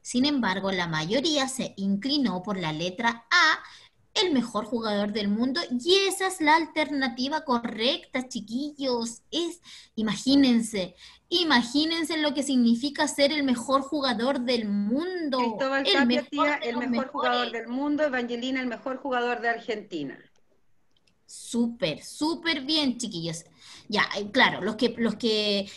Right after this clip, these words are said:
Speaker 1: contestaron el mejor jugador de Argentina tampoco se equivocaron,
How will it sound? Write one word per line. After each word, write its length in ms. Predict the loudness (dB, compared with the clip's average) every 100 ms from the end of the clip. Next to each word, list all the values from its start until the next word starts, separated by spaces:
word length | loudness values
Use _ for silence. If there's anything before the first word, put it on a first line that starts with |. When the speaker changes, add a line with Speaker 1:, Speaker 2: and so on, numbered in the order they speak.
| -8
Speaker 1:
contestaron 580 | -4 -2 -2 2 2 2
el 80 | 0
mejor 260 | 0 -2 -2
jugador 360 | 0 2 2
de 60 | -2
Argentina 680 | -4 -4 -6 -8 -8 -6 -8 -12 -6
tampoco 400 | 0 0 0 -2
se 100 | -2 -2
equivocaron, 680 | 0 0 4 2 2 -8